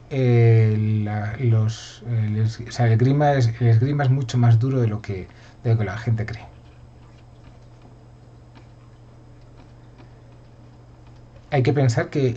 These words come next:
que en el esgrima, el, cada vez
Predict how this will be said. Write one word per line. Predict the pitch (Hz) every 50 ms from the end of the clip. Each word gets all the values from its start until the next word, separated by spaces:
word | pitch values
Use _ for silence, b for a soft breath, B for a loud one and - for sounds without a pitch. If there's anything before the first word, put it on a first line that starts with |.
| - -
que | - 127 120
en | 117 113
el | 113 110 107
esgrima, | 107 110 110 120 131 147 160 175 190 196 - - -
el, | 131 123 117 117 113 110 107 104 104 101 - -
cada | - 139 135 123 120 117
vez | 151 175 160 120 113